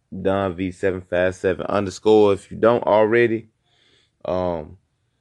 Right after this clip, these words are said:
it's been a crazy week in, in, in, in our, in our crazy world.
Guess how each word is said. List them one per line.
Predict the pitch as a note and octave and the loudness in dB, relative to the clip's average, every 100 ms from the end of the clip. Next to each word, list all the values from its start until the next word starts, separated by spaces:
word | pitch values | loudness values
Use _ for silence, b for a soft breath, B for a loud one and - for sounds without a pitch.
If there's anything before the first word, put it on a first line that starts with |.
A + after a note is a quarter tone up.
| _ _ | _ _
it's | G2 F#2 | -8 -2
been | B2 A2+ | 0 0
a | |
crazy | F2 - G2 A#2+ C3 A2 A2+ | -2 -6 0 2 2 0 -2
week | G2 A2 C3+ - _ _ _ _ _ _ _ - - | -2 -2 -4 -8 _ _ _ _ _ _ _ -12 -8
in, | F2 D#2+ | -6 -6
in, | E2 E2 - | -8 -10 -10
in, | E2+ F2 D#2+ - - - | -8 -8 -12 -16 -20 -10
in | E2 | -6
our, | F2 E2 D#2+ D#2 | -4 -4 -6 -8
in | D#2+ | -8
our | D#2+ | -10
crazy | - G2+ G#2 F#2 F2+ | -6 -2 -2 -2 -6
world. | F2 G#2+ G#2 G2+ F#2 | -2 2 2 2 0